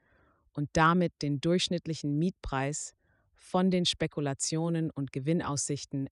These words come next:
etwas mehr entkoppeln. Gerade in Krisenzeiten haben sich Genossenschaften schon immer durch das Prinzip von Hilfe zur Selbsthilfe bewahrt und waren mit der treibende Faktor zur Behebung der Wohnungsnot nach den Weltkriegen am Anfang des zwanzigsten Jahrhunderts.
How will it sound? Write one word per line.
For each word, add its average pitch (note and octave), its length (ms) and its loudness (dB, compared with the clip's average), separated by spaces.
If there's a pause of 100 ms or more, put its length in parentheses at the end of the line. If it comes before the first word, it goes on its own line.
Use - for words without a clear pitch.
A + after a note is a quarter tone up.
etwas - 400 -4
mehr C3+ 220 -4
entkoppeln. - 560 -10 (220)
Gerade D#3 380 4
in D#3 140 0
Krisenzeiten C#3 840 -2
haben C#3 160 -2
sich C#3+ 180 -4
Genossenschaften D3+ 760 -2
schon C#3 240 -4
immer E3+ 280 2
durch C#3+ 180 -4
das - 160 -6
Prinzip D3+ 460 -4
von C#3 160 -2
Hilfe D#3 340 0
zur C#3+ 160 -2
Selbsthilfe D3 680 0
bewahrt C3+ 580 -2 (500)
und C#3+ 220 -4
waren F3 340 6
mit D#3 140 0
der C#3 140 -2
treibende D#3+ 540 4
Faktor - 560 -4
zur - 180 -6
Behebung E3 520 0
der C3 200 -4
Wohnungsnot D3 800 -2
nach C3+ 200 -6
den C#3 220 -4
Weltkriegen C#3+ 760 -4
am C3 220 -6
Anfang C#3 560 -4
des - 160 -10
zwanzigsten C#3+ 580 -6
Jahrhunderts. C3 800 -6